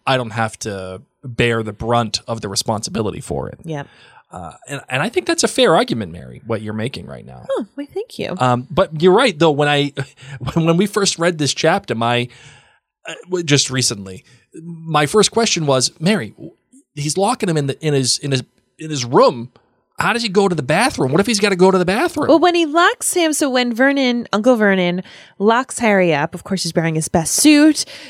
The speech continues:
Speaker 2: enormous smug look upon his face, uh, you know, because he's so excited that they're going out.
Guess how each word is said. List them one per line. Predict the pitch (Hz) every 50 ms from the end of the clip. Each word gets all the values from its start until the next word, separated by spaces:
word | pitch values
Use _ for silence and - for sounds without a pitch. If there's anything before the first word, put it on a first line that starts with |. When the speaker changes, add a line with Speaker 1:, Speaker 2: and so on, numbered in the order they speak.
| -
Speaker 2:
enormous | - 196 202 202 208 214 214 226 240 269 254 -
smug | - - - - 226 226 220 220 220 214 220 220 220
look | - - 214 220 208 208 -
upon | 233 - 233 226 208 208 220
his | 220 202 202 -
face, | - - 214 196 190 202 220 208 - - - - - - - - - -
uh, | 202 202 190 185
you | 180 190 190
know, | 190
because | 185 185 - 220 196
he's | 202 185 -
so | - 214 202 214
excited | 220 - - - - 196 185 185 180 185 175
that | 185
they're | - 170 165
going | 170 - 240 226 208 226 247 - -
out. | 175 170 165 175 190 - - -